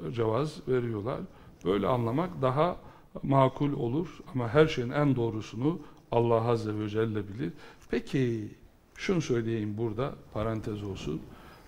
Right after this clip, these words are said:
Bazı kardeşlerim soruyorlar. "Efendim ben dolar alıp bozdurup düştüğü zaman işte bozduruyorum, düştüğü zaman alıyorum, çıktığı zaman bozduruyorum. Bunu yapayım mı?" Yapmasınlar. Eğer bununla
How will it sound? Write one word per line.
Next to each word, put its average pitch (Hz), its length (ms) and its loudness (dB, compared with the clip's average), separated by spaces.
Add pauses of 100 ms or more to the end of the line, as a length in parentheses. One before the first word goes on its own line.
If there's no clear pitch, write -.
Bazı 180 260 6
kardeşlerim 139 600 4
soruyorlar. 113 500 -2 (440)
"Efendim 156 400 2
ben 143 280 4 (420)
dolar 131 680 8 (380)
alıp 120 540 4
bozdurup 113 540 2 (440)
düştüğü 123 400 -2
zaman 113 480 -2 (100)
işte 113 260 -4
bozduruyorum, 110 760 -4 (320)
düştüğü 120 380 -2
zaman 117 460 -2
alıyorum, 117 680 0
çıktığı 123 400 -4
zaman 113 360 -4
bozduruyorum. 113 560 -4
Bunu 131 180 0
yapayım 123 480 -2
mı?" 156 80 -2 (360)
Yapmasınlar. - 680 -2 (1600)
Eğer 120 320 4
bununla 120 600 2